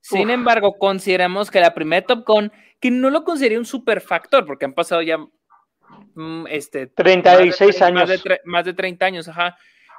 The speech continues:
Speaker 1: La primera Top Gun fue un exitazo en taquilla. Que te digo, ya es una, es una generación nueva la que le está consumiendo,
Speaker 2: Ujú.
Speaker 1: pero, pues, en este caso, Age of Tomorrow, la primera no le fue bien, lo que no sabemos exactamente si le podría ir bien o mal, pero no diría que seguramente le iría mal, solamente,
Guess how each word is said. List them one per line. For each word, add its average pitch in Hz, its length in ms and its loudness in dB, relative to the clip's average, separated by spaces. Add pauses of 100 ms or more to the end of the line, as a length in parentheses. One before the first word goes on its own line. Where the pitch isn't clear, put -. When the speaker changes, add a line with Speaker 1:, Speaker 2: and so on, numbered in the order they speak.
(200)
Speaker 1:
La 175 140 4
primera 190 220 -2
Top 226 120 0
Gun 180 140 -8
fue 175 100 -12
un 170 80 -4
exitazo 147 600 -8
en 131 80 -18
taquilla. 127 540 -14 (280)
Que 180 100 -4
te 233 140 4
digo, 302 180 4
ya 170 300 2
es 190 180 -6
una, 190 380 -6
es 156 180 -14
una 175 380 -10
generación 156 540 -6
nueva 180 260 0
la 170 140 -6
que 139 100 -12
le 139 60 -10
está 139 180 -12
consumiendo, 160 560 -10
Speaker 2:
Ujú. 175 260 -6 (380)
Speaker 1:
pero, 233 720 2 (220)
pues, 175 240 -10
en 170 140 -8
este 180 260 -10
caso, 180 320 -2
Age 170 240 -6
of 165 80 -18
Tomorrow, 143 260 -8
la 147 100 -2
primera 139 220 -10
no 139 120 -10
le 131 80 -8
fue 131 180 -8
bien, 151 240 -8
lo 139 120 -8
que 135 100 -12
no 135 160 -12
sabemos 151 600 -8
exactamente 151 600 -10
si 151 100 -12
le 147 80 -4
podría 135 380 -8
ir 131 200 -10
bien 131 240 -10
o 131 40 -10
mal, 175 260 -4
pero 208 200 0
no 208 220 -4
diría 226 280 -2
que 226 160 -2
seguramente 165 560 -8
le 139 100 -8
iría 135 160 -6
mal, 127 300 -10
solamente, 135 520 -12